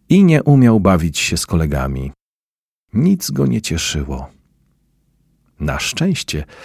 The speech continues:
w porę zauważył to ksiądz Bosko. „Myślałem, że łatwo zostać świętym”, tłumaczył Dominik,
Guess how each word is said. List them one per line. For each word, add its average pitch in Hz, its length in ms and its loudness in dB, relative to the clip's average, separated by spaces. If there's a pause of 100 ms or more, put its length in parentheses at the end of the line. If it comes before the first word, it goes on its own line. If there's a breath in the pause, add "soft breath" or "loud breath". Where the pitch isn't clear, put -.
(260 loud breath)
w - 140 -16
porę 143 380 0
zauważył 104 640 2
to 104 160 -2
ksiądz - 480 -2
Bosko. 69 580 -8 (1080)
„Myślałem, 156 840 2
że 135 180 0
łatwo - 440 -2
zostać - 420 -4
świętym”, 76 680 -4 (600 soft breath)
tłumaczył 80 540 0
Dominik, 73 640 -6